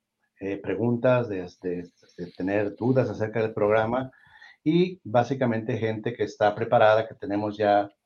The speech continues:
tiempo trabajando aquí, vamos a ayudarlos a resolver, a contestar todas las dudas que ustedes tengan.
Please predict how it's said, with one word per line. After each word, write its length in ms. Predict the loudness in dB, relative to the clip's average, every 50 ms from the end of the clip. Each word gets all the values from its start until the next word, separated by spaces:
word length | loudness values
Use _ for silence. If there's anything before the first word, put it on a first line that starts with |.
| _ _
tiempo 260 | -6 -4 -4 -4 -4
trabajando 460 | -2 -2 -2 0 -2 -4 -6 -6 -6
aquí, 260 | -6 -8 -8 -10 -8
vamos 320 | -4 -4 -4 -4 -4 -4 -4
a 40 | -4
ayudarlos 500 | -2 2 4 4 4 4 2 -2 -2 -4
a 60 | -4
resolver, 580 | -4 -6 -8 -8 -8 -6 -2 0 2 4 4
a 100 | 4 2
contestar 460 | 0 -6 -8 -8 -8 -2 0 0 0 2
todas 160 | 0 0 0
las 160 | 0 -4 -4
dudas 180 | -4 -6 -6 -6
que 80 | _ -16
ustedes 300 | -6 -4 -4 -4 -4 _
tengan. 300 | -12 -12 -12 -16 -20